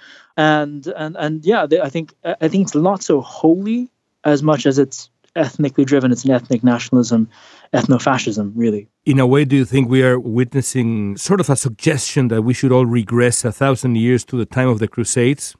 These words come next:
Speaker 1: <laughs> I mean, I think there's a desire on their
Speaker 2: <laughs>
Speaker 1: part to reduce it to that. Not that different from, say, ISIS, that, that also has its own kind of writings
Speaker 2: Absolutely.
Speaker 1: and, and fantasies about waging war against
Speaker 2: The
Speaker 1: Rome
Speaker 2: Caliphate.
Speaker 1: and all that. So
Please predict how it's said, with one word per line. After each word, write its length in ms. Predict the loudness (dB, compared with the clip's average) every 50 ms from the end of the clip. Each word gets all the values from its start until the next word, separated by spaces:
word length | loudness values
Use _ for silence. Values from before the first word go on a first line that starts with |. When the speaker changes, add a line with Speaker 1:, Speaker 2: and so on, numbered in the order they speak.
| _ _ _ _ _ _ _ _ _ _ -16
Speaker 1:
<laughs> 140 | -14 -6 -4
I 140 | -4 -2 0
mean, 180 | 0 0 -2
I 40 | 0
think 220 | 0 -2 -2 0 2
there's 240 | 2 2 2 2
a 80 | 0 0
desire 520 | 0 -2 -4 -2 0 2 2 4 2 2
on 140 | 2 2 2
their 180 | 2 2 2 2
Speaker 2:
<laughs> 120 | 0 -2
Speaker 1:
part 200 | -2 -2 -2 -4
to 100 | -4 -4
reduce 300 | -2 -2 -2 -4 -6 -6
it 40 | -2 0
to 40 | 2
that. 140 | 2 2 2 _ -10 -20 -14 -2 0
Not 240 | 2 2 2 0 -2
that 140 | -4 -4 -2
different 320 | -2 -4 -4 -6 -12 -10 -8
from, 140 | -8 -8
say, 380 | -2 0 2 4 4 4 2 0 -4 -8 -2 2
ISIS, 560 | 2 2 2 2 2 2 2 2 0 -2 0
that, 280 | 2 2 2 2 2
that 120 | 2 2 4
also 300 | 4 2 2 0 -2 -2
has 240 | 0 -2 -2 -2 -2
its 100 | -2 0
own 300 | 0 2 0 0 -2 -4
kind 280 | -2 0 0 2 2
of 140 | 0 0 2
writings 460 | 2 2 4 4 4 2 2 2 0
Speaker 2:
Absolutely. 40 | -2 -4 -4 -8 _ _ _ _ _ -6
Speaker 1:
and, 100 | -2 -2
and 160 | -2 -2 -2
fantasies 720 | -2 0 0 0 0 -2 -6 -6 -6 -4 -2 -2 -2 -2
about 340 | 0 0 2 2 0 0 -2 _
waging 400 | 0 2 2 2 2 2 0 2
war 260 | 2 2 2 2 2
against 340 | 2 0 0 0 -2 -2 0
Speaker 2:
The 60 | 0
Speaker 1:
Rome 120 | 2 2 2
Speaker 2:
Caliphate. 340 | 2 2 0 0 -2 -6 _ _ _ _ _
Speaker 1:
and 160 | -2 0 2
all 140 | 4 4 4
that. 300 | 4 2 2 2 0 -2 -2
So 300 | 0 2 2 2 0